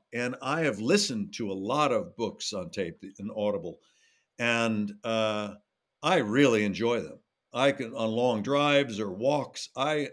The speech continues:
I really do enjoy them. So, and some of the readers, if it's not the author, are, are exceptionally talented.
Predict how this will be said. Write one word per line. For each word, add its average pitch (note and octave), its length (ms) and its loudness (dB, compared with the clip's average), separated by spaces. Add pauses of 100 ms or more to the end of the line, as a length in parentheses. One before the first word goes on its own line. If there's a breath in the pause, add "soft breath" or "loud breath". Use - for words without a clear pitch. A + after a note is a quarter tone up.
I A#2 80 -2
really A#2 480 -2
do G2+ 240 -6
enjoy A#2 380 -4
them. D#2+ 240 -14 (480 soft breath)
So, A#2+ 600 2 (340)
and A2+ 420 0
some F#3 220 2
of B2+ 80 0
the A#2+ 80 2
readers, A#2+ 580 0 (500)
if A2+ 120 -6
it's A2+ 120 -6
not B2 200 2
the A#2 80 0
author, A#2 480 2
are, B2 240 -4 (100)
are A#2 300 -8
exceptionally A2+ 720 -4
talented. C3+ 580 -6